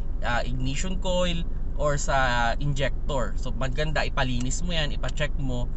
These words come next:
kung sakaling may check engine or misfire, no, yung iyong engine. Pangalawa na pwede nating i-check kung bakit nagbabibrate is yung mga pulley natin. Okay, baka naman may mga kalug ka na dyan na pulley. Kaya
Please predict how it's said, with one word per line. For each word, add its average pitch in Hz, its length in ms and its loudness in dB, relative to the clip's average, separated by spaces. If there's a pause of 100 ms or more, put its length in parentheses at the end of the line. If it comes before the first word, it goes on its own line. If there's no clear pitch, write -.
(240)
kung 196 80 0
sakaling 165 480 2
may 147 80 0
check - 320 0
engine 127 400 0
or 170 160 2
misfire, 131 720 0
no, 113 240 0 (400)
yung 147 160 0
iyong 131 320 0
engine. 120 560 0 (340)
Pangalawa 220 480 4
na 208 80 2
pwede 180 240 0
nating 160 400 0
i-check 160 220 0 (280)
kung 147 80 0
bakit 135 240 0
nagbabibrate 131 960 0
is 156 240 0
yung 156 240 0
mga 143 240 0
pulley 135 240 0
natin. 123 480 0 (560)
Okay, 135 240 0
baka 143 320 2
naman 156 320 2
may 151 80 0
mga 143 320 0
kalug 147 320 2
ka 147 80 2
na 139 160 0
dyan 139 240 0
na - 20 -2
pulley. 131 460 0 (560)
Kaya 160 320 4